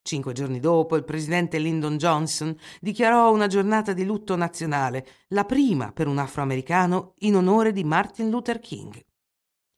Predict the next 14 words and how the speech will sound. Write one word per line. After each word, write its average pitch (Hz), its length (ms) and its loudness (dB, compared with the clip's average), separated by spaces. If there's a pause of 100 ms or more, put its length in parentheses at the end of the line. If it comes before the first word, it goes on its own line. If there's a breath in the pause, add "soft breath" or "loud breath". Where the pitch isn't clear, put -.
(600)
Trecentomila 226 840 0
persone 196 560 0
parteciparono 185 800 -4
al 147 100 -6
suo 220 240 -4
funerale. 175 680 -6 (1800)
L'assassino 233 540 0
riuscì 196 260 0
a 196 40 -2
fuggire 180 540 0
su 165 160 -6
una 151 140 -2
Mustang 165 560 -2
bianca. 110 560 -6